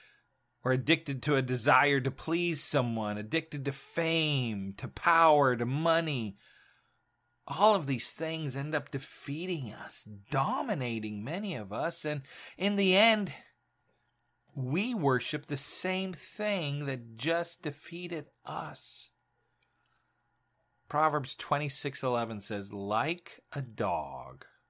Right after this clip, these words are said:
that returns to his vomit is a fool who repeats his folly." It's a perfect example of someone allowing a god, in this case alcohol,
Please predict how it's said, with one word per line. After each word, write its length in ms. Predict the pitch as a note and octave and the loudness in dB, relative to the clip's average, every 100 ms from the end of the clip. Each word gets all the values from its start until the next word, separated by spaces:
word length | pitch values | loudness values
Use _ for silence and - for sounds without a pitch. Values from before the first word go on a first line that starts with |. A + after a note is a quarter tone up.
| _ _ _ _ _ _ _ | _ _ _ _ _ _ _
that 160 | G#2+ | -4
returns 560 | G#2 G2 - A#2 C#3+ - | -2 -6 -4 -4 -4 -6
to 120 | F3+ | -6
his 120 | E3+ | -4
vomit 840 | C3 G2 G#2 E2+ D#2 C#2+ - - - _ _ _ _ _ _ _ _ _ _ A2 | -6 -4 -2 -2 -4 -8 -14 -18 -20 _ _ _ _ _ _ _ _ _ _ -12
is 100 | G#2 | -10
a 80 | |
fool 840 | - - - C3+ G2 E2+ G1+ G1+ _ _ _ _ _ _ _ _ _ | -10 -10 -4 -4 -4 -8 -16 -20 _ _ _ _ _ _ _ _ _
who 180 | G#2+ | -6
repeats 480 | F#2+ - - F2+ - | -6 -8 -10 -10 -10
his 180 | D#2+ - | -16 -16
folly." 600 | - B1+ A#1+ C2 B1+ - _ _ _ _ _ _ _ _ _ _ _ _ _ _ _ - - _ _ | -14 -12 -12 -14 -18 -20 _ _ _ _ _ _ _ _ _ _ _ _ _ _ _ -20 -20 _ _
It's 340 | F3+ - - - | -2 0 -2 -2
a 80 | E3 | -4
perfect 380 | - A#3 C4+ G3+ | 0 0 0 -4
example 640 | D3 F#3 F#3+ F#3+ C3+ A2 | 0 0 2 0 -2 -4
of 80 | - | -2
someone 320 | E3 E3+ D#3+ | -2 0 0
allowing 560 | C#3+ D3+ D#3 D#3 D3 | 0 0 0 -2 -4
a 100 | B2 | -8
god, 580 | A2+ C3 B2+ A#2 A2 G2 | -4 4 6 8 6 2
in 140 | G2 A2+ | -4 -4
this 180 | D3 | -4
case 380 | - - C#3 C3+ - | -4 -4 -2 -4 -4
alcohol, 920 | C3+ D3+ D#3 G2+ - D2+ C#3 E3 A#2+ | 0 0 -2 -8 -10 -12 -14 -14 -18